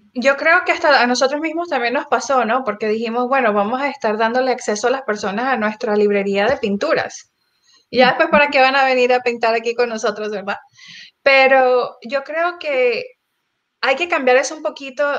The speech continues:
en el sentido de que, por ejemplo, mira, a mí me encanta hacerme las uñas con las personas que me las voy a hacer. Y tengo como tres diferentes personas, pero siempre voy al mismo lugar.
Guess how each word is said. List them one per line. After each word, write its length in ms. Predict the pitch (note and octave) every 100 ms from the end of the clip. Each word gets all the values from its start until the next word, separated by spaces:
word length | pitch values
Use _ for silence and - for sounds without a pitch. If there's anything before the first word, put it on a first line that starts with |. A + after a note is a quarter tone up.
| -
en 140 | B3
el 80 | A#3+
sentido 400 | A#3+ A3+ A3+ A#3+
de 140 | C#4 C4
que, 420 | B3+ G#3+ G3+ - _
por 140 | B3+
ejemplo, 360 | B3 C4+ C4+ C#4+
mira, 260 | C4 G#3+ G3+
a 40 |
mí 120 | A#3+
me 100 | C#4
encanta 400 | E4 D#4+ D4 D4
hacerme 320 | D4+ D4 C4 C#4
las 160 | B3+
uñas 220 | A#3 A#3+
con 120 | A#3+ B3+
las 120 | A3+
personas 400 | G#3+ G#3 G3+ A3+
que 100 | B3+
me 100 | A3
las 120 | G#3
voy 160 | G3+ F3+
a 60 | G3
hacer. 260 | - C4+ - - _ - - - -
Y 140 | B3+
tengo 280 | C#4 D4+ E4+
como 360 | D#4+ C4 A#3
tres 240 | - B3 C4
diferentes 420 | D4 C#4 A#3+ -
personas, 360 | - - - G#3
pero 120 | C4+
siempre 340 | D#3+ B3 A#3+ B3+
voy 140 | B3
al 100 | B3
mismo 240 | B3 B3 A#3+
lugar. 280 | G3+ E3+